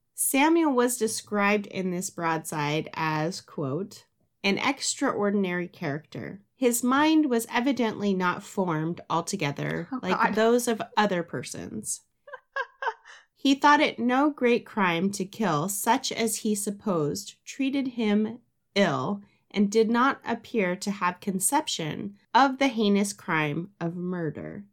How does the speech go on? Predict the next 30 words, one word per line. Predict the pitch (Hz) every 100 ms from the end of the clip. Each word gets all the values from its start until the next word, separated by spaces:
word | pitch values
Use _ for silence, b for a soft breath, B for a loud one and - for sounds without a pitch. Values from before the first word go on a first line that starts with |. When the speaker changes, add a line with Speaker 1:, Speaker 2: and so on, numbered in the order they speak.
| _
Speaker 1:
end | 160 156
quote. | 156 156 156 185 - _ _ _
And | 240 269 214 180 160 165 240 311 - _ _ 117
he | 202
was | 196 202
also | - 220 247 247
described | 196 - - 180 175 180
as, | 165 175 -
quote, | _ 156 160 - - _
"five | - 311 339 453
feet | 440 320 294 269
four | - 262 254 240
inches | - 208 208 214
high, | - - - - 240 - 233
rather | 214 208 233 277 294
slenderly | 294 - 247 240 240 254 247 240
built, | 202 170 156 - - _ _ _ _
and | 226 285 285
strong. | - 226 175 - - 226 _
He | _ 269
had | 262 269
a | 262 254
peculiar | - 262 - - 370 403 349 370
way | 311 240 170 165
of | - 202 202
tossing | - 285 269 - - 208 208
or | 202
twitching | 202 - - 302 - 247
his | 220 202 202
head, | 202 160 147 190